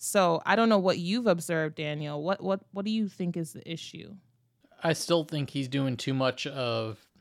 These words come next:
Speaker 2: watching the ball and not moving without the basketball. There are some instances where I did see he was cutting better, like we mentioned, some backdoor cuts, following up on some putbacks. There's still plenty of times where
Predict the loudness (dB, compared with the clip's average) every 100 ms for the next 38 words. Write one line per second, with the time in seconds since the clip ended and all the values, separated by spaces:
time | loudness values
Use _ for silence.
0 | _ -4 4 4 4 0 -2 -2 0 2
1 | 4 2 -2 -10 -6 -2 2 2 2 0
2 | 0 -2 -2 2 4 4 2 0 0 -6
3 | -6 -6 -8 _ _ _ 2 8 8 8
4 | 4 0 0 0 -2 4 6 6 0 -2
5 | -2 0 -2 0 2 2 4 4 6 4
6 | 4 2 2 0 -2 -4 -6 _ -4 4
7 | 8 8 6 0 4 6 4 2 -14 _
8 | 4 6 6 4 2 -2 -4 0 2 4
9 | 2 0 -8 _ _ _ 2 4 2 0
10 | 2 2 2 2 4 6 6 2 -2 2
11 | 4 6 4